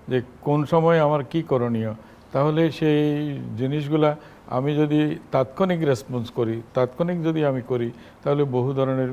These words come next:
বিপর্যয় থেকে আমরা হয়তো রক্ষা পেতে পারি। যেমন শহরে এই যে আগুন লাগে,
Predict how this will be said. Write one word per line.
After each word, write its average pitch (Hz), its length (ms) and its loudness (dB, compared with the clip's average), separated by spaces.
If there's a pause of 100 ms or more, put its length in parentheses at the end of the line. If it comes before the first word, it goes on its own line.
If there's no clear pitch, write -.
(140)
বিপর্যয় 113 540 -4
থেকে 120 300 -6 (340)
আমরা 113 220 -2
হয়তো 113 260 0
রক্ষা 110 200 -4 (120)
পেতে 101 180 -6
পারি। 98 200 -8 (460)
যেমন 147 320 -2
শহরে 151 480 2 (240)
এই 127 80 -6
যে 131 120 -4 (100)
আগুন 123 280 4
লাগে, 101 300 -2